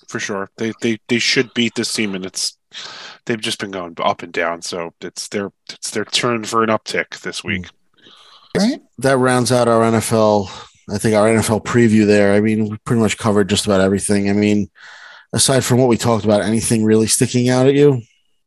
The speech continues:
Speaker 2: Not much.
Speaker 1: Um,
Speaker 3: Not
Speaker 1: if you
Speaker 3: much.
Speaker 1: look, you know,
Speaker 3: I, I mean
Speaker 1: I look at the, the standings a little bit, and, uh, you know, right now, you know, Buffalo now takes over first place with the win against the Pats. Pats are now five hundred.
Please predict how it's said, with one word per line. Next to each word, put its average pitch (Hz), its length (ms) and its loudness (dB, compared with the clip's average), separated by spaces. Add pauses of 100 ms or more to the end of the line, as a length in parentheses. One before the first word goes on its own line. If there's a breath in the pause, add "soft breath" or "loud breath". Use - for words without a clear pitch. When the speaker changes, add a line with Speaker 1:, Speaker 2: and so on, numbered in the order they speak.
(340)
Speaker 2:
Not 107 200 -4
much. 95 460 -2 (320)
Speaker 1:
Um, 156 380 2
Speaker 3:
Not 285 200 6
Speaker 1:
if - 100 -4
you 175 80 2
Speaker 3:
much. 165 240 0
Speaker 1:
look, 165 60 -4
you 180 60 2
know, 180 320 2 (100)
Speaker 3:
I, 180 60 4
I - 40 6
mean 175 120 4
Speaker 1:
I 180 40 4
look 196 200 4
at 170 120 0
the, 143 80 4
the 131 260 0
standings 120 640 -2
a 135 40 -2
little 131 200 -4
bit, 127 320 -2
and, 101 280 -4
uh, 101 300 2 (1500 soft breath)
you 190 80 0
know, 143 200 2 (180)
right 147 240 0
now, 127 420 0
you 127 80 -18
know, 127 80 -8
Buffalo 123 460 0
now 117 280 0 (300)
takes - 240 -4
over 107 180 -6
first - 360 -8
place - 520 0 (280)
with 101 140 -14
the 110 100 -4
win 95 380 -6
against 95 340 -8
the - 60 -10
Pats. 95 400 -2
Pats - 320 -4
are 104 40 -12
now 98 140 -6
five 95 340 -2
hundred. 90 420 -12